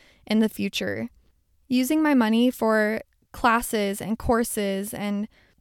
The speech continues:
education is so important to me, but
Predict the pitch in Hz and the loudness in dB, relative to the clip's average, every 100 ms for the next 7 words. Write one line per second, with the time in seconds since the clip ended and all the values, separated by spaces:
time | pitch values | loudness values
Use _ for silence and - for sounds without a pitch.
0 | - 226 233 254 240 220 - 277 320 339 | 0 0 2 0 0 0 2 0 0 -6
1 | _ _ _ _ - 254 - 220 214 240 | _ _ _ _ -2 0 2 4 4 4
2 | - 214 233 247 285 302 320 330 _ _ | 2 0 0 0 0 0 0 -6 _ _
3 | _ _ 226 214 | _ _ 4 4